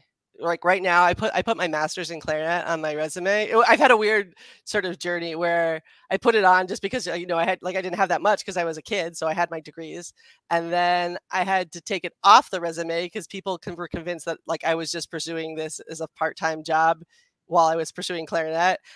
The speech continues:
And now I'm finally old enough that I can put my master's of clarinet back on my resume. And people are like,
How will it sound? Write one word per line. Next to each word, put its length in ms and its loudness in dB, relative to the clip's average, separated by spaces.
And 120 -4
now 140 2
I'm 100 0
finally 360 0
old 240 -4
enough 260 -4
that 100 -8
I 80 -4
can 160 -10
put 140 -8
my 120 -6
master's 440 -8
of 80 -16
clarinet 380 -4
back 200 -4
on 100 -6
my 100 -4
resume. 420 -4
And 100 -4
people 180 -2
are 100 2
like, 280 2